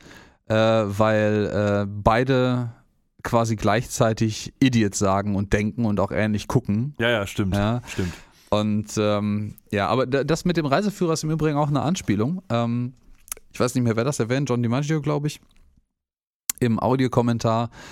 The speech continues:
Speaker 1: Jedenfalls, äh, einer der Leute, äh, war wohl mal in Paris vor langer, langer Zeit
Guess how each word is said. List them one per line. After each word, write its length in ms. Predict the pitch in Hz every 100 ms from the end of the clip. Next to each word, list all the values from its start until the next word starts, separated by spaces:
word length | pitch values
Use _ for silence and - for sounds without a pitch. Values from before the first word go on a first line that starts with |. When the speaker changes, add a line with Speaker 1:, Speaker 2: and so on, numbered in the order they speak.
| - -
Speaker 1:
Jedenfalls, 880 | 113 117 - 113 110 110 - - -
äh, 280 | 104 104 98 98 - 90 - -
einer 260 | 113 104
der 280 | 104 98 92 - - - _ _ _
Leute, 540 | 107 98 110 127 131 127
äh, 60 | 107 104
war 200 | 110 127
wohl 120 | 123
mal 260 | 117 113 113
in 200 | 120 120
Paris 640 | 110 95 120 185 - - - - -
vor 240 | - 113
langer, 240 | 110 120 113
langer 300 | 117 117 110
Zeit 440 | 117 117 139